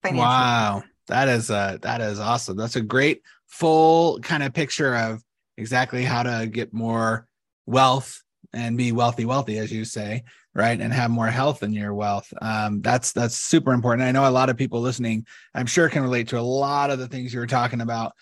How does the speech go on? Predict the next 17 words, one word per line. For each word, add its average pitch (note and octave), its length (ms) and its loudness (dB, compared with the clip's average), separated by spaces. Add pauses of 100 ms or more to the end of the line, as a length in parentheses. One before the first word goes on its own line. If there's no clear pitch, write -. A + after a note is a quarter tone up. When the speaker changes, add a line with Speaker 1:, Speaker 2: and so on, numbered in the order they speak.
(220)
Speaker 2:
when A2+ 140 2
it A2+ 80 2
came A#2+ 280 2
to A#2+ 120 0
how B2+ 200 2
they B2 140 -2
are A#2+ 160 2
in A#2 80 0
their A2 140 -4
business, C#3+ 840 -2
whether A2 260 -4
it G2 60 -4
be A2 120 0
abdicating A#2 580 0
their G#2 180 -4
finances, C3+ 640 -2
or D#3 240 0